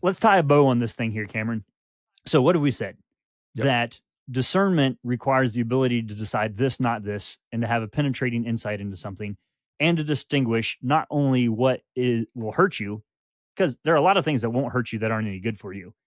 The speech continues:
Speaker 1: So, but what
Speaker 2: Sure.
Speaker 1: is, is truly good and wholesome. And to be able to,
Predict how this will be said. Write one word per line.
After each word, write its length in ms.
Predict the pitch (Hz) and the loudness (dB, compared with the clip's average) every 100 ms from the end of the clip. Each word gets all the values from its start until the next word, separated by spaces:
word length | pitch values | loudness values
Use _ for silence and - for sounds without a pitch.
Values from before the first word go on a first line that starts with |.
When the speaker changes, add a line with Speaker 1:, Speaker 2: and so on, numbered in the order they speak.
| _ - | _ -6
Speaker 1:
So, 420 | - 139 113 101 _ _ _ _ _ _ _ | 2 2 2 -4 _ _ _ _ _ _ _
but 160 | 107 143 | -2 0
what 200 | 131 151 | 2 2
Speaker 2:
Sure. 80 | 131 | 2
Speaker 1:
is, 140 | - | -2
is 160 | 135 110 | -6 -2
truly 280 | 151 135 117 | 0 2 2
good 200 | 120 107 | 0 0
and 80 | |
wholesome. 380 | 107 98 - 92 _ _ | -4 -6 -10 -14 _ _
And 360 | 131 131 123 117 - | -2 0 0 -2 -6
to 100 | 131 | -8
be 180 | 120 147 | -2 0
able 160 | 151 135 | 0 -2
to, 180 | 123 | -4